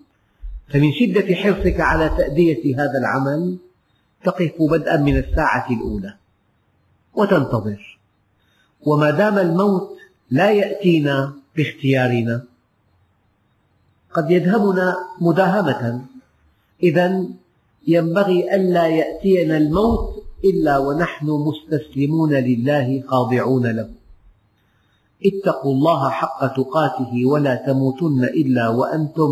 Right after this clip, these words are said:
مسلمون. مع شيء من التفصيل للتوضيح، شركة طيران لا ترد ثمن التذكرة، والتذكرة بطاقة الطيران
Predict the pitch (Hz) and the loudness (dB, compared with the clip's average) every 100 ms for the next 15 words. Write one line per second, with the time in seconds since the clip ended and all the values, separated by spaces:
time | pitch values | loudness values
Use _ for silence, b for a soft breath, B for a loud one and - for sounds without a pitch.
0 | 127 123 - 123 123 120 104 98 - _ | 0 -4 -4 -2 0 0 -4 -10 -20 _
1 | _ _ _ _ _ _ _ _ _ _ | _ _ _ _ _ _ _ _ _ _
2 | _ _ _ _ - 190 175 247 226 165 | _ _ _ _ -4 -2 0 0 2 2
3 | 143 - 139 - - 123 104 - 214 214 | 2 2 -2 -4 -4 -4 -4 -8 -2 -2
4 | - 135 107 107 98 - - _ _ _ | 2 0 2 -2 -6 -12 -20 _ _ _
5 | _ _ _ - - - 240 214 175 - | _ _ _ -20 -14 -2 0 0 -2 0
6 | 160 151 151 156 151 151 151 _ _ _ | 0 2 2 0 0 -4 -8 _ _ _
7 | _ _ _ _ _ _ _ _ _ _ | _ _ _ _ _ _ _ _ _ _
8 | _ _ _ _ _ 180 233 202 196 196 | _ _ _ _ _ 0 2 4 2 2
9 | 165 175 185 165 160 151 147 127 - 123 | 2 0 2 0 0 -2 -2 -4 -2 -4
10 | 123 - - _ - - _ _ _ _ | -6 -10 -20 _ -20 -20 _ _ _ _
11 | _ _ _ 151 160 - 247 254 - 185 | _ _ _ -2 -2 0 2 2 2 0
12 | 156 151 - - - - - - - - | 0 0 -6 -12 -8 -2 -2 -4 -4 0
13 | - 185 175 160 156 123 151 147 147 156 | 2 2 2 2 2 2 0 0 0 0
14 | 156 147 - | 2 0 -2